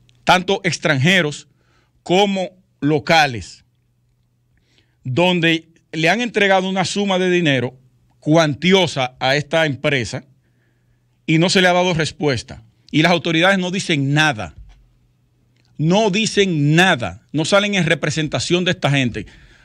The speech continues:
Han habido ya denuncias en Proconsumidor. Tampoco sale a verificar esto. Al Ministerio Público le hacen citaciones, supuestamente él no va. Nadie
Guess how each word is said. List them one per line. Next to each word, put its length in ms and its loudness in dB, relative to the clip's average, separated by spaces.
Han 180 2
habido 320 0
ya 180 2
denuncias 640 -4
en 180 -2
Proconsumidor. 840 2
Tampoco 520 -2
sale 380 2
a 20 -6
verificar 480 -2
esto. 320 -6
Al 100 -2
Ministerio 480 2
Público 460 -2
le 140 0
hacen 180 0
citaciones, 560 0
supuestamente 640 -2
él 100 -2
no 140 0
va. 260 0
Nadie 640 0